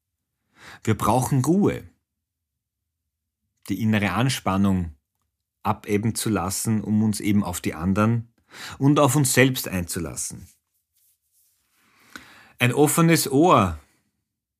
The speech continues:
zu den Anliegen, zu den Tönen, die von den anderen kommen.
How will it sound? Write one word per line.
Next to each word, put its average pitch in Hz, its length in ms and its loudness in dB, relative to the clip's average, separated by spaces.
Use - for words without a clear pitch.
zu - 160 -8
den 104 180 0
Anliegen, 131 580 2
zu 139 140 0
den 139 220 2
Tönen, 151 500 6
die 139 140 2
von 139 180 2
den 131 140 4
anderen 127 360 0
kommen. 78 460 -8